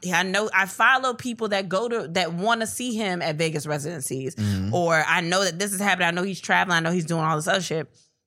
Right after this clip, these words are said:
Speaker 1: So maybe it's just the people that I follow and I'm not in the other worlds. <laughs>
Speaker 2: Mm-hmm.
Speaker 1: And she said that people are like, I mean, they're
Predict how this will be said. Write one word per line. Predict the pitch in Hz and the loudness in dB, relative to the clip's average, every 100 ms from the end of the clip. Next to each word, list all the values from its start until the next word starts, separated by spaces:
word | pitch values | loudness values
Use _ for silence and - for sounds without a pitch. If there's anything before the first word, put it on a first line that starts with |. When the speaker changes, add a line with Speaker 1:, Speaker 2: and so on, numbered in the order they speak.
| - - | -20 -8
Speaker 1:
So | - 180 160 151 | 2 4 4 2
maybe | 170 240 254 | 0 0 0
it's | 254 | 0
just | 226 202 | 0 -2
the | 196 | -2
people | 214 180 | -2 2
that | 170 180 | 4 4
I | |
follow | 185 180 165 | 4 2 2
and | 160 160 | 2 2
I'm | 160 | 2
not | 160 | 2
in | 160 | 2
the | 151 156 | -2 0
other | 151 151 | 0 0
worlds. | 151 160 147 69 - | 0 -2 -2 -6 -6
<laughs> | - | 0
Speaker 2:
Mm-hmm. | 110 107 95 120 - | 2 2 0 -2 -4
Speaker 1:
And | 156 156 | -4 -4
she | - 285 | -2 -2
said | 311 220 185 170 | 0 2 2 2
that | 170 156 156 | 2 4 4
people | - 247 294 | 0 -4 -2
are | |
like, | 247 208 196 190 | 2 4 4 2
I | - | -2
mean, | - | -2
they're | 370 | -2